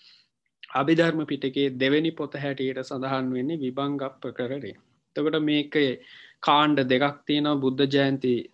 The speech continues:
ත්‍රිපිටකයේ හතළිස් දෙවන හා හතළිස් තුන් වන ග්‍රන්ථයේ හැටියට තමයි කොටස් දෙකකින් සමන්විත වෙන්නේ විභංග ප්‍රකරණය. ඊළඟට අභිධර්ම පිටකයේ දෙවන ග්‍රන්ථය, අභිධර්ම පිටකයේ දෙවන ප්‍රකරණය. ඒකට පළවෙනි ප්‍රකරණය ධම්මසංගණි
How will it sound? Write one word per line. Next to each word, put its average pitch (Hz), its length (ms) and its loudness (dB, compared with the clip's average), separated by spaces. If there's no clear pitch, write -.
ත්‍රිපිටකයේ 135 760 0
හතළිස් 143 520 0
දෙවන 131 340 2
හා 156 300 -2
හතළිස් 135 400 -2
තුන් 127 200 0
වන 143 160 2
ග්‍රන්ථයේ 127 480 -2
හැටියට 127 400 -6
තමයි 127 360 0
කොටස් 143 400 0
දෙකකින් 135 460 0
සමන්විත 131 520 -2
වෙන්නේ 127 380 0
විභංග 131 420 -2
ප්‍රකරණය. - 480 -10
ඊළඟට 185 260 6
අභිධර්ම 185 460 4
පිටකයේ 180 520 4
දෙවන 139 360 2
ග්‍රන්ථය, 135 520 0
අභිධර්ම 170 580 2
පිටකයේ 160 540 -2
දෙවන 139 340 2
ප්‍රකරණය. 117 560 -6
ඒකට 120 240 -14
පළවෙනි 139 420 -4
ප්‍රකරණය 147 560 -4
ධම්මසංගණි 135 840 -4